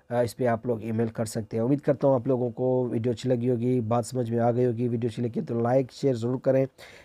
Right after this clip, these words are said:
इस तरह से अगर कोई भी क्वेश्चन हो आप लोग ज़रूर कमेंट करके पूछ सकते हैं। अपना बहुत ख्याल रखिएगा,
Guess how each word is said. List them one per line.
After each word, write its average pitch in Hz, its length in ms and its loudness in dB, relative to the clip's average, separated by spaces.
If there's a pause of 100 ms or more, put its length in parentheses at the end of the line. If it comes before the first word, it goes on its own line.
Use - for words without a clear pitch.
(100)
इस 131 80 -4
तरह 151 160 6
से 139 120 0
अगर 143 180 2
कोई 147 240 4
भी 139 140 0
क्वेश्चन 135 360 -2
हो 131 60 2
आप 127 180 0
लोग 127 160 0
ज़रूर 123 220 -2
कमेंट 117 280 -2
करके 117 260 -4
पूछ 110 180 -8
सकते 110 260 -6
हैं। 113 60 -2
अपना 120 140 0
बहुत 131 240 2
ख्याल 135 180 0
रखिएगा, 127 480 -2